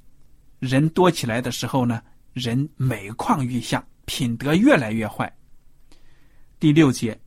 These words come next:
，“耶和华就后悔造人在地上，心中忧伤。”这里的后悔，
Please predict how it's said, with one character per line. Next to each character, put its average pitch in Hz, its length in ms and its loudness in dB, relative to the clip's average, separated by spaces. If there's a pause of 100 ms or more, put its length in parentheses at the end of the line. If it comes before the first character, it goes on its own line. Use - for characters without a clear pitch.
(220)
，“耶 165 220 4
和 165 160 0
华 123 240 -2
就 127 180 -2
后 233 300 0
悔 117 200 -2
造 143 220 -2
人 110 160 -4
在 120 160 -4
地 117 220 -4
上， - 260 -10
心 123 340 -2
中 113 180 -6
忧 107 180 -8
伤。” - 240 -12 (1040)
这 392 120 0
里 180 140 6
的 123 80 -2
后 - 220 4
悔， 117 240 -4